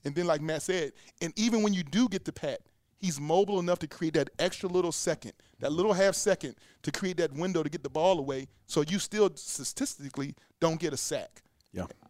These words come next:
Speaker 1: Man, it's, it's tough, man.
Speaker 2: And it can frustrate you. But, and people say, let's say you're a Raider fan going, "Well, hey, double Kelce."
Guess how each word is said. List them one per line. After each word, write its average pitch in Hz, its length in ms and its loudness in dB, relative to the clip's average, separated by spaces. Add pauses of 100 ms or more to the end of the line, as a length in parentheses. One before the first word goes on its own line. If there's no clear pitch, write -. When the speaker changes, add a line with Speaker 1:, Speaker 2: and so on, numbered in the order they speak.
(400)
Speaker 1:
Man, 127 200 -6
it's, 127 180 -8
it's 160 160 -2
tough, 151 280 0
man. 123 320 -10
Speaker 2:
And 113 140 2
it 113 60 4
can 107 120 -4
frustrate 120 520 0
you. 104 160 -4
But, 123 160 2 (100)
and 127 140 2
people 131 240 6
say, 104 340 0 (840)
let's 127 100 4
say 139 160 4
you're 117 200 2
a - 20 0
Raider 110 280 2
fan 82 300 -6
going, 82 340 -2
"Well, 113 180 8
hey, 135 180 2
double 131 320 4
Kelce." - 460 -2